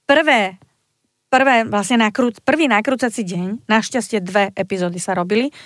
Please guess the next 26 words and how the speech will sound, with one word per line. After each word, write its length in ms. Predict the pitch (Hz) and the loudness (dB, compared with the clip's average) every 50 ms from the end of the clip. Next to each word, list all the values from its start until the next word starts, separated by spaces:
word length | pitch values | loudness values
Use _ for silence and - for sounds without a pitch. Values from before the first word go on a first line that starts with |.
| - _ | -20 _
to 100 | - 208 | -6 -4
muselo 320 | 202 196 190 - 202 185 | -4 -4 -4 -2 -2 0
ísť 140 | 180 185 208 | 0 0 0
v 60 | 214 | 2
reálnom 320 | 254 262 247 240 220 208 202 | 2 2 2 0 -2 -4 -4
čase, 360 | - 208 196 - 214 185 180 - - _ _ | -4 -6 -4 -4 -4 -6 -6 -8 -14 _ _
nezastavovať, 640 | - 254 254 277 240 - 233 208 196 185 180 180 - | 0 2 2 2 0 0 0 0 0 0 0 -2 -4
proste 280 | - 220 208 - 233 | -8 -8 -4 -4 -4
tam 380 | 208 - 220 208 214 214 214 247 | 0 2 2 2 2 0 -4 -6
to 140 | - _ 247 | -4 _ -2
bolo 340 | 220 214 226 226 226 - - | 2 4 4 4 4 4 2
vymakané 680 | 233 226 208 254 240 240 202 - 196 185 180 180 180 | -2 -4 -2 0 0 0 0 -2 -4 -4 -4 -4 -6
úplne. 420 | - 196 180 196 185 175 185 226 294 - _ _ _ _ _ _ _ _ _ _ _ _ | -6 -8 -6 -4 -4 -2 -2 -4 -6 -8 _ _ _ _ _ _ _ _ _ _ _ _
A 100 | - 196 | -6 -4
ja 200 | 190 185 233 202 | 0 0 0 0
som 200 | - - 277 247 | 0 -2 -2 -2
v 120 | 220 - | -4 -4
tom, 200 | - 240 220 208 202 208 - | -4 -4 -4 -2 -4 -6 -10
v 160 | _ _ - | _ _ -10
ten 200 | _ 240 226 214 | _ -2 0 0
deň 220 | 196 185 180 180 185 190 | 0 -2 -4 -4 -6 -6
mala 280 | - 196 196 190 190 180 | -8 -10 -8 -8 -8 -8
šialenú 520 | 185 - - 233 208 202 214 214 208 208 | -10 -10 -6 -4 -2 0 0 0 -2 -4
migrénu. 500 | 196 196 190 185 190 190 190 202 214 214 - _ _ _ _ _ _ _ _ _ _ _ _ _ _ _ _ _ _ | -6 -6 -8 -10 -10 -10 -10 -12 -14 -16 -18 _ _ _ _ _ _ _ _ _ _ _ _ _ _ _ _ _ _
Ale 240 | - 196 214 226 220 | 0 2 2 2 2
že 320 | 208 202 240 226 214 190 | 2 0 0 -2 -2 -4